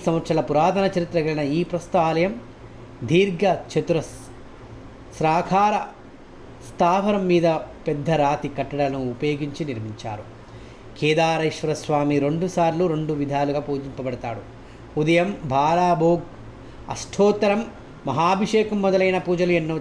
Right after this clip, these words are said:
చేస్తారు. ఇలా ఉదయం పూట జరిగే పూజలను నిర్వాణ పూజ అంటారు. కేదార్నాథ్ ఆలయం మధ్యాహ్నం ఒంటి గంటకు మూసివేసి, తిరిగి సాయంత్రం నాలుగైదు గంటల మధ్య తెరుస్తారు. సాయంత్రం జరిగే పూజను శృంగార పూజ అంటారు.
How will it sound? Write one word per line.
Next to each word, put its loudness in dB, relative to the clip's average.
చేస్తారు. -6
ఇలా -2
ఉదయం -4
పూట -6
జరిగే -4
పూజలను 4
నిర్వాణ 0
పూజ -2
అంటారు. -4
కేదార్నాథ్ 2
ఆలయం -2
మధ్యాహ్నం -4
ఒంటి -4
గంటకు -4
మూసివేసి, -6
తిరిగి -4
సాయంత్రం 2
నాలుగైదు 2
గంటల 0
మధ్య -2
తెరుస్తారు. -6
సాయంత్రం -6
జరిగే -2
పూజను -4
శృంగార 4
పూజ -2
అంటారు. -6